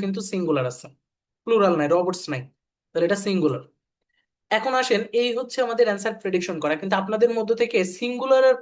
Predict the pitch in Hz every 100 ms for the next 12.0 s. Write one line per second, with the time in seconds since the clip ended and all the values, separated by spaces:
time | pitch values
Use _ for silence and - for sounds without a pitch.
0 | - 247 240 233 240 220 190 202 185 165
1 | 156 151 139 131 _ _ _ _ - 226
2 | 247 226 196 208 196 185 180 180 170 160
3 | 160 151 160 214 233 240 254 240 233 240
4 | 233 240 262 247 247 294 247 247 247 247
5 | 233 233 214 214 190 170 214 208 151 -
6 | _ _ _ _ - 202 240 240 247 254
7 | 269 254 254 240 226 254 233 240 233 247
8 | 247 233 233 240 240 220 226 196 - 208
9 | 190 180 156 143 131 139 - - _ _
10 | _ 160 214 233 220 226 226 233 226 220
11 | 220 214 202 202 190 180 170 165 147 131